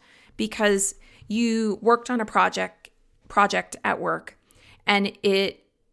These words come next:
it, your boss gave you some feedback. And when your boss gave you some feedback, you went into this space of,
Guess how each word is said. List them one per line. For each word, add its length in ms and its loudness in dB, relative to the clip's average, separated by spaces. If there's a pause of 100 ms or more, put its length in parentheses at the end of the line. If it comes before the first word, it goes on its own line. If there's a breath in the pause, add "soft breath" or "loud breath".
it, 320 -8
your 140 0
boss 260 2
gave 180 -2
you 100 -6
some 200 -4
feedback. 540 -10 (640 soft breath)
And 460 0 (120)
when 180 0
your 100 0
boss 260 2
gave 180 0
you 80 -2
some 200 -2
feedback, 500 -6
you 180 -2
went 240 -2
into 240 -6
this 160 -6
space 320 -4
of, 160 -6